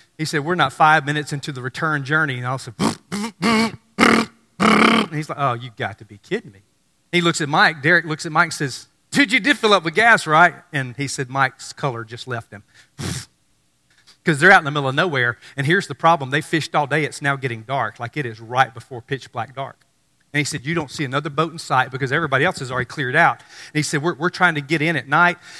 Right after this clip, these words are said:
and it's, you know, one of those things, I don't know if you've ever been on water before and you lose sight of land. You can get really turned around on water. Water is weird. Like, I've gone back and forth across a lake before and thought I was running this way. No kidding.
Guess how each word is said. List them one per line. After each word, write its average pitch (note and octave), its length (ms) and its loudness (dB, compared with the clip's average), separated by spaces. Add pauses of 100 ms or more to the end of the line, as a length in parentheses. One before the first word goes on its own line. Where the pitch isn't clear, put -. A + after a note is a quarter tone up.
(120)
and C3 320 -2
it's, C3 340 -8
you C3+ 60 -12
know, C3 80 -10
one C#3+ 120 -6
of C#3 40 -4
those C#3 180 -4
things, D3 200 -4
I - 20 -4
don't C#3 60 -6
know - 40 -8
if - 100 -20
you've C#3 100 -4
ever C3 80 -10
been C3 120 -4
on B2+ 140 -10
water B2+ 240 -2
before C3 380 -8
and B2 100 -8
you B2 60 -8
lose B2 200 -10
sight C3 240 0
of A#2 120 -10
land. B2+ 300 -6 (120)
You C#3 140 -12
can A#2+ 160 -16
get A#2 200 -16
really B2+ 200 -10
turned C3+ 280 -10
around A#2+ 320 -8
on B2 120 -12
water. A#2+ 260 -8
Water C3 260 0
is A2 200 -14
weird. C3 300 -8 (380)
Like, B2 140 -6
I've C#3+ 160 0
gone C3+ 200 -8
back C3+ 240 -2
and A#2+ 80 -14
forth C3+ 280 -12
across C3+ 380 -8
a C3+ 40 -10
lake C3 240 -8
before C#3+ 440 -10
and A#2+ 100 -16
thought B2+ 160 -6
I B2 60 -6
was A2+ 120 -14
running A2+ 280 -12
this A#2 200 -12
way. G#2+ 220 -16
No A#2+ 80 -14
kidding. A2+ 280 -14